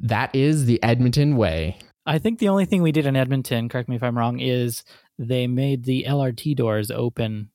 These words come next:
Speaker 2: automatically, so you don't have to press the button anymore. Is that right?
Speaker 1: Uh, yes, they did do that. They did do a couple other things where, um,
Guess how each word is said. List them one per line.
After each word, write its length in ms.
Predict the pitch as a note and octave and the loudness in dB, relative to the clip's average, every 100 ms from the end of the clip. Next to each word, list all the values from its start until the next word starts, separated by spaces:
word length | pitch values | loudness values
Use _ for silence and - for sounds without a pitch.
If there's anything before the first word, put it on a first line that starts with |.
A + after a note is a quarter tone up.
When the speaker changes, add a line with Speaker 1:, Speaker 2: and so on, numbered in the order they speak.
| _ | _
Speaker 2:
automatically, 680 | A#2 G#2+ G#2 G#2 G2+ - - | -6 -4 -4 -4 -6 -8 -8
so 120 | - | -6
you 60 | A#2+ | -4
don't 80 | B2 | -4
have 80 | A2+ | -4
to 80 | - | -12
press 360 | - A2+ - | -6 -4 -4
the 100 | A#2 | -6
button 260 | A2 A2+ A2 | -6 -6 -8
anymore. 360 | G2+ A2 A#2 | -10 -10 -10
Is 100 | A#2 | -8
that 120 | A#2+ A#2+ | -6 -4
right? 240 | C3 C#3 - _ | -4 -6 -10 _
Speaker 1:
Uh, 240 | F3 F3+ F#3+ F3+ | 0 2 0 0
yes, 580 | F3+ A3+ A#3+ - - - | 0 2 0 -4 -10 -6
they 200 | C#3 D3+ | 0 2
did 180 | E3 F3+ | 2 2
do 140 | F#3+ | 2
that. 300 | F3 E3+ - - | 2 0 -2 -4
They 220 | C3+ F#3 | 0 0
did 280 | B3 A#3 F#3+ | 2 0 0
do 220 | G3+ F#3+ | 0 0
a 120 | C#3 | -2
couple 440 | - E3+ E3 F#3 | -2 -2 0 0
other 220 | C3 C3+ C3 | 2 2 0
things 460 | C3 C3 C3 - | 0 2 0 -2
where, 460 | A2+ A#2 A#2 A2+ G#2 | 0 2 2 2 2
um, 420 | G#2+ G#2 G2+ | 2 0 0